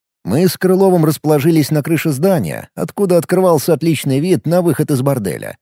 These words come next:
Остальные ратники распределились по периметру и готовились к засаде. Тихо, чётко и профессионально.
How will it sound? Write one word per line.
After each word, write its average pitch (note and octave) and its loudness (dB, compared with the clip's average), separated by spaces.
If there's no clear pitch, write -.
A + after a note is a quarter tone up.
Остальные E3 2
ратники A2 0
распределились F3+ 0
по F3+ 0
периметру D#3 0
и F#2 -6
готовились F3 2
к A#2+ -8
засаде. D#2+ -4
Тихо, E3+ 2
чётко C3 0
и G2+ -2
профессионально. D3 -2